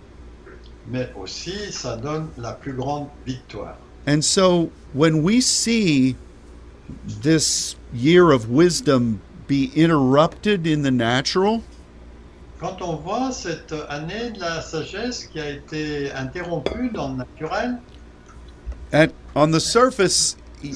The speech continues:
Speaker 2: it may make us wonder, "God, what are you doing?"
Speaker 1: euh, il se peut qu'on se demande, "Mais Dieu, qu'est-ce que tu es en train de faire ?"
Speaker 2: But in the spiritual,
Speaker 1: Mais en,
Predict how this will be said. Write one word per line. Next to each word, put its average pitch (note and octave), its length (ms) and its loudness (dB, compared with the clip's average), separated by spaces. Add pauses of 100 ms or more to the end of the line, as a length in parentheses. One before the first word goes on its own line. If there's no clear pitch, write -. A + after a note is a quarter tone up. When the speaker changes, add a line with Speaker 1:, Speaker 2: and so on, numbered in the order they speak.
(120)
Speaker 2:
it F3 160 -4
may F3 360 -2
make F3+ 340 -2
us D#3 260 0
wonder, D3+ 460 0
"God, E3 420 0
what F3+ 220 2
are D#3+ 100 2
you C3+ 200 -4 (160)
doing?" D3+ 420 2 (1500)
Speaker 1:
euh, A#2+ 320 -6
il C3 80 -8
se - 120 -14
peut G3+ 260 -8
qu'on C3+ 340 -6
se B2 140 -10
demande, D3 760 -6
"Mais C3 460 -6
Dieu, G3 420 -6
qu'est-ce B3 360 -4
que G3 100 -12
tu E3 260 -10
es G#3 40 -6
en G#3+ 180 -6
train C3+ 240 -8
de A2+ 80 -12
faire ?" F2 320 -14 (340)
Speaker 2:
But D#3+ 200 2
in D3+ 180 0
the B2+ 80 2
spiritual, G#2 1120 0 (1900)
Speaker 1:
Mais C#3 340 -6 (240)
en, G#2 320 -10